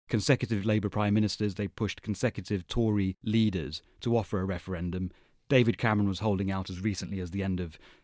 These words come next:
twenty twelve. The fact that he's given them one is, I think, takes some of the poison out of the, the discussion, because if the country votes to stay in, what are they raising a complaint ag-, uh, they can't be raising a complaint solely against David Cameron.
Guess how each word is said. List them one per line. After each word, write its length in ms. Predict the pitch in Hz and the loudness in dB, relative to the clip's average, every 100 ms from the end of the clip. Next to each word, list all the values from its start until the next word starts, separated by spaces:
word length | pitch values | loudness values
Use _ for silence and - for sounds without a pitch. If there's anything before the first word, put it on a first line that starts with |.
| - | -2
twenty 240 | 120 95 | 0 0
twelve. 500 | - 117 71 50 - - - _ | 0 0 0 -8 -14 -20 -20 _
The 120 | - | -6
fact 180 | 120 151 | 0 0
that 80 | 139 | 2
he's 160 | 120 90 | 0 2
given 320 | 104 131 110 | 4 6 4
them 180 | 95 85 | 2 -4
one 360 | 62 - 92 - _ _ - | -6 -10 -12 -14 _ _ -4
is, 360 | 117 95 - - _ - | -2 0 -4 -12 _ -12
I 100 | 104 | -4
think, 200 | 117 - | -4 -2
takes 260 | - 117 - | 0 0 2
some 240 | 143 123 | 4 6
of 80 | 110 | 4
the 420 | 107 98 92 80 - - | 2 2 0 -4 -10 0
poison 360 | 117 113 101 | 4 4 2
out 120 | 98 | 0
of 60 | 98 | -2
the, 180 | 95 87 | -2 -4
the 100 | - | -4
discussion, 480 | 95 - 123 117 90 | -6 -2 0 0 -4
because 240 | 85 107 92 | -2 -4 -2
if 160 | 127 - | -4 -2
the 100 | 127 | -2
country 320 | 120 104 110 | 0 0 2
votes 260 | 101 104 - | 0 0 -4
to 80 | 101 | -6
stay 340 | 110 101 117 | -2 2 2
in, 220 | 71 82 | 2 -6
what 260 | 120 131 139 | 0 6 6
are 80 | 131 | 6
they 160 | 117 110 | 4 6
raising 340 | 113 110 101 | 6 4 4
a 80 | 101 | 0
complaint 380 | 104 95 107 95 | 0 2 2 2
ag-, 140 | - - | -8 -8
uh, 80 | 113 _ | -10 _
they 100 | 92 | -6
can't 240 | - 123 | 0 2
be 60 | 117 | 4
raising 380 | 113 110 98 98 | 4 2 2 -2
a 40 | |
complaint 520 | - 98 104 95 92 - - - | -2 -2 0 0 -2 -8 -18 -8
solely 360 | - 127 110 | 4 6 6
against 260 | 98 107 95 | 2 -2 -2
David 220 | 95 90 | -4 -2
Cameron. 420 | - 107 80 76 | 0 0 0 -6